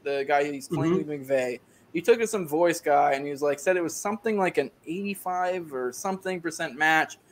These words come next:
Speaker 1: which I don't know. I hear that, and I don't really feel like that's that strong. I don't know.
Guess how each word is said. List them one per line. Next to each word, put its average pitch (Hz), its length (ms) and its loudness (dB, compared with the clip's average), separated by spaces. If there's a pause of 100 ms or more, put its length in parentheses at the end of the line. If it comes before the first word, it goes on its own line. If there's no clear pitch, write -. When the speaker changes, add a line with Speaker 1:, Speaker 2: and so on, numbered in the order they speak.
(260)
Speaker 1:
which - 240 -8
I - 80 8
don't 285 100 8
know. 170 160 8
I 285 140 10
hear 247 180 10
that, 175 180 12
and 160 80 6
I 170 80 6
don't 180 160 2
really 160 140 4
feel 151 160 2
like 147 140 2
that's 139 220 0
that 131 120 -2
strong. 151 440 0 (120)
I 151 140 10
don't 131 160 4
know. 123 200 -2